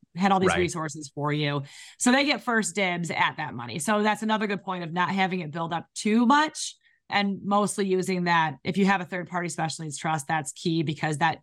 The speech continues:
Speaker 1: Medicaid doesn't get their hands on that. So yeah, Medicaid gets first dibs.
Speaker 2: Gotcha. So it's important not to overfund an able account.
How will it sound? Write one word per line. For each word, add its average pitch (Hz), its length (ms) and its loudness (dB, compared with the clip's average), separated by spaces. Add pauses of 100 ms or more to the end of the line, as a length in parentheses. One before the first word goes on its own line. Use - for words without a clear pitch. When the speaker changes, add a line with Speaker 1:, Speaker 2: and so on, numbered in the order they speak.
Speaker 1:
Medicaid 170 360 0
doesn't 147 180 -2
get 139 140 -6
their 143 100 -4
hands 139 300 -4
on 92 160 -6
that. 113 240 -2 (560)
So 165 400 2 (460)
yeah, 165 180 0
Medicaid 160 460 0
gets 139 200 -6
first 139 300 -8
dibs. 127 340 -10 (500)
Speaker 2:
Gotcha. 101 300 -4
So 175 220 4
it's 156 140 2
important 151 400 4
not 127 200 0
to 131 180 -2
overfund 110 720 0
an 101 120 -2
able 95 300 -4
account. - 340 -6